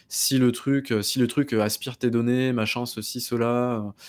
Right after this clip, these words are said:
et que, bah, il donne accès à, mmh,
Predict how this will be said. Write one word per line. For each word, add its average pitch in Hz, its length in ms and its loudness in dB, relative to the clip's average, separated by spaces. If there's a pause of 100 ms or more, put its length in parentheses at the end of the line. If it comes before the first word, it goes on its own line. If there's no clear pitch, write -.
(220)
et 117 120 4
que, 139 160 2
bah, 120 360 4
il 107 160 -4
donne 123 180 4
accès 131 500 2
à, 104 260 -2
mmh, 113 260 -10